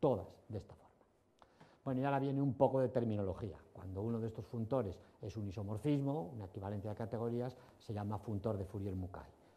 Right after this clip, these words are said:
Y si el núcleo es solo una, se llama transformada de Fourier-Mukai. Pero yo, eh,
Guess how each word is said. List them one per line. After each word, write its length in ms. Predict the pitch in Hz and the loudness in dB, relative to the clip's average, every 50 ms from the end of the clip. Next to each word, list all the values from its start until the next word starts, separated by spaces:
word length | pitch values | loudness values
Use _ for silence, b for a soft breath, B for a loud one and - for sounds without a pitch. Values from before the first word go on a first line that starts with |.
| B B B B | B B B B
Y 100 | 120 107 | -8 -8
si 160 | - - 117 | -6 -4 -2
el 140 | 107 110 117 | 0 2 2
núcleo 260 | 120 117 - 110 107 | 0 0 -2 -4 -4
es 60 | - | -4
solo 160 | 123 120 113 | -2 -2 -2
una, 260 | 113 113 113 117 120 110 | 0 0 -2 -2 -4 -4
se 140 | - 113 | -6 -4
llama 240 | 104 117 110 110 110 | -4 -2 -2 -2 -2
transformada 540 | - 107 101 - - 110 107 113 117 113 107 | -2 -4 -6 -4 -2 -2 0 0 0 0 0
de 80 | 104 98 | 0 0
Fourier-Mukai. 640 | - - 101 104 107 95 98 95 90 - 90 82 82 - B B B B B B B B - - | 0 0 0 2 2 2 0 -2 -2 -4 -6 -8 -8 -12 B B B B B B B B -6 0
Pero 340 | 123 117 113 110 113 117 | 0 2 4 4 2 2
yo, 500 | 117 113 139 143 135 135 127 123 123 123 | 2 4 6 6 6 6 6 6 4 2
eh, 240 | 120 120 120 117 104 | 2 0 -2 -2 -4